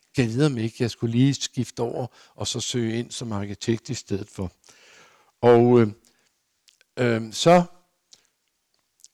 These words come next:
så skulle jeg på arkitektskolen efter studentereksamen. Og så opdagede jeg, at jeg havde ikke point nok til at komme på arkitektskolen.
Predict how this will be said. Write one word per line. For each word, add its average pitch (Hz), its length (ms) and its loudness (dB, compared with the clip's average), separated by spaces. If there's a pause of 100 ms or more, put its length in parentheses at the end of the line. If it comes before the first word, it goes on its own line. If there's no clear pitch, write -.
(280)
så 165 160 2
skulle 160 240 2
jeg 139 100 6
på 135 80 -2
arkitektskolen 104 680 -6 (800)
efter 113 320 -6 (200)
studentereksamen. 107 760 -12 (640)
Og 113 380 2
så 160 140 2
opdagede 139 420 6
jeg, 135 80 2
at 131 60 0
jeg 120 120 4
havde 113 280 4
ikke - 200 -2
point 120 320 -2
nok 117 380 0
til 147 100 -2
at 120 100 -6
komme 107 180 -10
på 104 120 -10
arkitektskolen. 107 640 -14